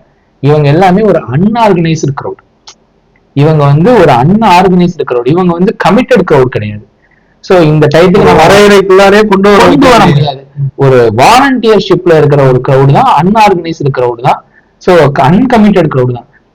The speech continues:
Speaker 1: இந்த கிரௌட வச்சு ஒரு விஷயத்தை சக்சஸ்ஃபுல்லா ரன் பண்ற ஒரு மாவட்ட செயலாளரா இருக்கிறவங்க ஆகட்டும், ஒரு தலைவர்களா இருக்கிறவங்க ஆகட்டும், அவங்களோட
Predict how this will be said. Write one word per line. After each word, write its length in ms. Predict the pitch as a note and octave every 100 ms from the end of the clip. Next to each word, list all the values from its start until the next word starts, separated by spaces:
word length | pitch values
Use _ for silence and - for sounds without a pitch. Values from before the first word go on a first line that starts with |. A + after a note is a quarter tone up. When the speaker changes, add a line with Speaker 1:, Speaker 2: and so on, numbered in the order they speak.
| -
Speaker 1:
இந்த 420 | C#3 A3 D4 D4+ B3 -
கிரௌட 340 | - D#3 F3+ F3
வச்சு 400 | B2 G#2+ - A2 A2+ C3+ C3+ - _ _ _
ஒரு 180 | C#3 D3+
விஷயத்தை 460 | C#3 D3 A3+ G#3+ G3 -
சக்சஸ்ஃபுல்லா 640 | D3+ - G3+ - D#3+ E3+
ரன் 300 | D#3 C3 C#3+
பண்ற 280 | C#3+ B2+ A2+ B2 E3 - _ _ _ _
ஒரு 160 | C3+ C3+
மாவட்ட 380 | C3 C#3 D#3+ D#3
செயலாளரா 600 | - B2 A#2+ A#2 A2+ A2 A#2 A2+
இருக்கிறவங்க 680 | A2+ A#2 - A#2 A#2 A2
ஆகட்டும், 400 | G#2 G#2 G#2 B2
ஒரு 200 | C3 B2
தலைவர்களா 500 | - B2+ D3 D3 B2+
இருக்கிறவங்க 420 | A2+ A2 A2 G#2+
ஆகட்டும், 320 | G#2 G2+ A#2+ - _ _ _ -
அவங்களோட 540 | C3 E3+ G3+ G3+ F3